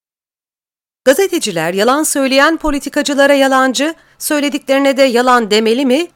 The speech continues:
dememeli mi? İster post gerçeklik deyin, ister fake news, sahte haber,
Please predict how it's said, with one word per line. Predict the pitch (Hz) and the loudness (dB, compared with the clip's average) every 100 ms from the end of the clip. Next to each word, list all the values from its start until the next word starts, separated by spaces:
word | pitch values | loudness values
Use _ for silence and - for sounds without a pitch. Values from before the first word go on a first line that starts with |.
| - | -6
dememeli | 311 277 170 151 143 | -2 0 -2 -6 -12
mi? | 127 - _ _ _ _ - | -16 -20 _ _ _ _ -10
İster | - 196 185 - _ _ | -6 -4 -4 -6 _ _
post | 262 277 - - | -4 -2 -6 -6
gerçeklik | 190 180 185 170 170 - | -6 -6 -10 -10 -12 -10
deyin, | 170 170 240 269 _ - | -8 -6 -8 -10 _ -12
ister | 220 - 214 185 _ _ | -10 -4 -2 -4 _ _
fake | - 240 262 - | -4 -2 -2 -4
news, | 226 220 233 - - | -6 -4 -6 -10 -14
sahte | - 208 185 - | -10 -4 -4 -4
haber, | 180 160 170 202 | -6 -4 -6 -8